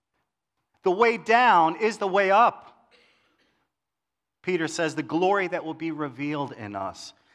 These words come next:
He says, "You will receive the crown of glory. Humble yourself so that the proper time he may exalt you, he may lift you up."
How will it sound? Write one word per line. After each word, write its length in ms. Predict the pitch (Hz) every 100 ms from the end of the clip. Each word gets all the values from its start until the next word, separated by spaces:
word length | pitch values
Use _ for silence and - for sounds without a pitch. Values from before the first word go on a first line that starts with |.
| _
He 140 | 160
says, 280 | 160 170 143
"You 80 | 185
will 100 | 185
receive 460 | 175 - 175 170
the 60 | 156
crown 380 | 151 - 160 156
of 120 | 147
glory. 600 | 147 160 160 127 98 92 _ _
Humble 300 | - 226 226
yourself 420 | 185 160 - 156 147
so 100 | 160
that 180 | 156
the 60 | 151
proper 400 | - 180 180 175
time 400 | 165 165 160 147 - _
he 140 | 196
may 220 | 196 190
exalt 460 | 180 147 180 190 160
you, 100 | 127
he 140 | -
may 180 | 175 170
lift 320 | 160 165 165
you 140 | 165 170
up." 220 | 147 104